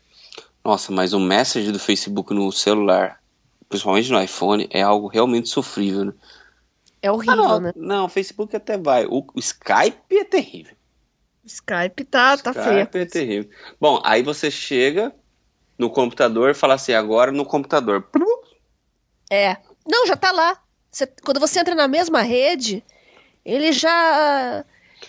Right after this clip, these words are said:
Speaker 2: é lou-,
Speaker 1: Mas
Speaker 2: é uma
Speaker 1: isso,
Speaker 2: coisa
Speaker 1: eu já
Speaker 2: louca,
Speaker 1: faço
Speaker 2: já
Speaker 1: isso
Speaker 2: tá
Speaker 1: com o
Speaker 2: lá.
Speaker 1: meu P C já.
Speaker 2: Como?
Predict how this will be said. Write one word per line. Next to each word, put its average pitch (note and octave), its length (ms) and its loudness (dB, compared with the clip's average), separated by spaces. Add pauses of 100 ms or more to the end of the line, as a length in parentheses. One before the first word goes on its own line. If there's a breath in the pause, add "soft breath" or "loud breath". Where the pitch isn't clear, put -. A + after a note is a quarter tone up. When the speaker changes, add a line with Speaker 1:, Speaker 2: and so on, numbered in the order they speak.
(120)
Speaker 2:
é - 140 -2
lou-, F#4 220 2
Speaker 1:
Mas G4+ 80 -2
Speaker 2:
é E4+ 100 2
uma E4+ 100 0
Speaker 1:
isso, F4 60 -4
Speaker 2:
coisa A4 140 0
Speaker 1:
eu - 20 -2
já F#4+ 100 2
Speaker 2:
louca, C#4 200 0
Speaker 1:
faço B3+ 140 -6
Speaker 2:
já C4 80 0
Speaker 1:
isso D4 100 -4
Speaker 2:
tá G4 60 2
Speaker 1:
com - 60 2
o - 40 0
Speaker 2:
lá. B3+ 60 2
Speaker 1:
meu A3 120 0
P C3+ 140 0
C A2 320 0
já. F2 200 -8 (1200)
Speaker 2:
Como? B3+ 440 0